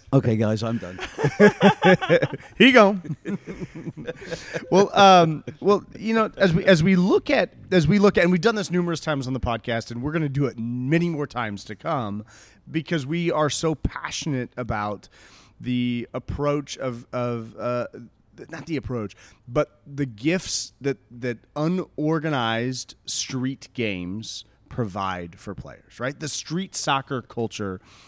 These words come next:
Speaker 2: provides for players, and, and, and, and that's, that's been a, a bedrock, a pillar of,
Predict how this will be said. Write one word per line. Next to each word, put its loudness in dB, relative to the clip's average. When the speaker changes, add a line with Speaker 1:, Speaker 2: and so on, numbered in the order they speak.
Speaker 2:
provides -2
for -16
players, -4
and, -2
and, -2
and, -2
and -4
that's, -4
that's -2
been 0
a, -2
a -4
bedrock, -4
a -10
pillar -2
of, -6